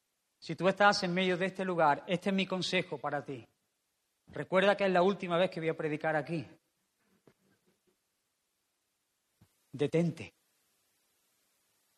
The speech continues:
Detente. Se acabó.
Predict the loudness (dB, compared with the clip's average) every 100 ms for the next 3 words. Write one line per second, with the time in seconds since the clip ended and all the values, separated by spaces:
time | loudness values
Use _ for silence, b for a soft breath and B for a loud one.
0 | _ _ _ _ _ _ _ -16 -6 2
1 | 4 4 2 -10 -14 _ _ _ _ _
2 | _ _ _ -20 -4 2 4 10 10 10
3 | 6